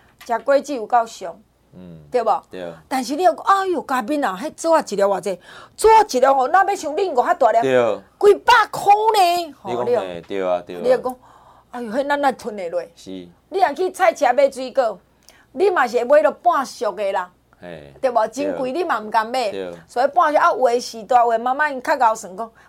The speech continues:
Speaker 1: 我今仔需要靠大，我买转来，较俗啊，甲乌掉就好。
Speaker 2: 嘿。
Speaker 1: 人讲家己食无差啊。
Speaker 2: 是啊，你看，就像讲有的人吼去日本佚佗，对无？
Speaker 1: 嗯。
Speaker 2: 转来第一项菜是啥？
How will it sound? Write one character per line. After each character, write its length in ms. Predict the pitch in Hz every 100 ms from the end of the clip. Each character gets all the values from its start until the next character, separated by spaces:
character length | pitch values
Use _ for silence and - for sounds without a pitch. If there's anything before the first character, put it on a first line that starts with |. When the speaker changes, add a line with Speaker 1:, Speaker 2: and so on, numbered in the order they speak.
| _
Speaker 1:
我 120 | 214 240
今 120 | 302
仔 60 |
需 80 | 302
要 100 | 302
靠 280 | 302 330 262
大， 240 | - 202 -
我 140 | 269
买 160 | 269 254
转 160 | 202 160
来， 140 | 156 _ _ _ _ _ -
较 80 | -
俗 180 | - -
啊， 160 | - 277
甲 200 | 233 208 _ -
乌 160 | 240
掉 200 | 240 190
就 140 | 185 180
好。 140 | 208
Speaker 2:
嘿。 60 | 180
Speaker 1:
人 120 | 170 _ _ _
讲 320 | 262 349 403
家 120 | 320 254
己 140 | 247
食 220 | 294 269
无 120 | 277
差 180 | 285 359
啊。 480 | 359 370 311 302 294 _ _
Speaker 2:
是 160 | -
啊， 100 | 117
你 160 | 117 131
看， 220 | 117 87 - _ _ _ _
就 340 | 110 107 107
像 160 | 98 120
讲 220 | 120 147
有 100 | 110
的 60 | 104
人 180 | 95 98
吼 220 | 95 87
去 100 | 135
日 120 | 98
本 220 | - 120
佚 140 | 107 117
佗， 180 | 87 80
对 160 | 87
无？ 180 | 78 71 247
Speaker 1:
嗯。 220 | 202 180 _ _
Speaker 2:
转 140 | 139 120
来 140 | 104
第 120 | 107
一 40 | 123
项 180 | 110
菜 160 | 104 90
是 80 | 87
啥？ 260 | 110 90